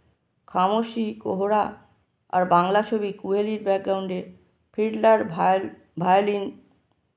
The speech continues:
নিজের প্রযোজিত হিন্দি ছবি বিশ সাল বাদের ব্যাকগ্রাউন্ডে ক্লাসিক স্ট্রিং গিটার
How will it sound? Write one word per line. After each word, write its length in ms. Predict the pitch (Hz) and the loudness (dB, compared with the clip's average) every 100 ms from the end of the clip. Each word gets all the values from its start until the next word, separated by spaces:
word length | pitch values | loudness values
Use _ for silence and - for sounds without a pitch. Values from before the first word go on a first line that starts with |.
| _ 190 | _ -8
নিজের 340 | 196 214 214 | 0 2 2
প্রযোজিত 440 | 214 202 202 202 208 | 2 -2 -4 -6 -2
হিন্দি 460 | 202 180 185 190 | -2 -2 -6 -6
ছবি 380 | 190 196 190 185 | -8 -8 -8 -8
বিশ 360 | 165 185 190 - | -10 -12 -12 -6
সাল 200 | 196 196 | -4 -4
বাদের 340 | 185 180 175 175 - _ _ | -4 -4 -8 -10 -20 _ _
ব্যাকগ্রাউন্ডে 560 | 170 185 202 190 185 180 | 0 2 2 0 -2 -6
ক্লাসিক 500 | 180 175 185 208 202 - - | -2 -2 -2 -8 -10 -14 -18
স্ট্রিং 380 | - 208 208 | -8 -4 -4
গিটার 340 | 190 185 190 | -4 -4 -4